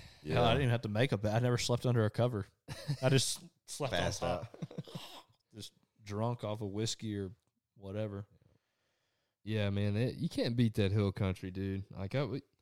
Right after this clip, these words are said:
Speaker 3: as much hunting as I've done, you know, I was, I've always looked at people like deer hunters and guys who, you know, have deer leases and camps and all that stuff. And I'm like, "Man, like, just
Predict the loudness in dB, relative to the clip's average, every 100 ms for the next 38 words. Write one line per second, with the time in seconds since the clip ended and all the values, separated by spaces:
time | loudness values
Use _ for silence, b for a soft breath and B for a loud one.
0 | _ _ _ _ _ _ _ _ -4 2
1 | 2 4 2 2 2 2 2 2 2 2
2 | 2 2 0 -2 -6 -2 2 2 4 2
3 | 2 0 2 0 2 0 0 -4 -4 0
4 | 2 2 0 0 0 -2 -4 -8 -12 _
5 | -6 -2 -2 -2 -6 -8 _ _ _ -14
6 | -12 -12 _ -6 -6 -2 2 4 4 2
7 | -2 -4 -4 -4 -6 -6 -6 -6 -4 -4
8 | -4 -6 -8 -10 -8 -4 -4 -6 -8 -8
9 | -8